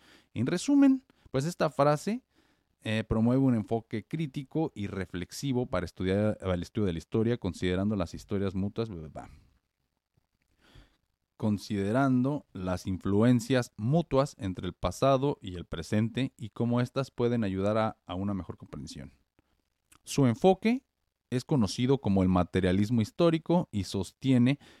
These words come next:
que las condiciones materiales y económicas de una sociedad eran determinantes en su desarrollo histórico.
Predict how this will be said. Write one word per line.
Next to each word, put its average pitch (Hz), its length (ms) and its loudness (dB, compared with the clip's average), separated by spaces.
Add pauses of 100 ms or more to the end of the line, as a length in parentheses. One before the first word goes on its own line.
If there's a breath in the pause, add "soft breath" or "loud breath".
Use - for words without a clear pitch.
que 107 120 -4
las 95 160 2
condiciones 101 580 4
materiales 117 640 4
y 120 140 -4
económicas 107 580 4
de 107 60 0
una 110 140 2
sociedad 98 560 -2
eran 110 340 2 (160)
determinantes 123 800 2
en 110 80 0
su 101 280 -2
desarrollo 85 420 -4
histórico. - 540 -10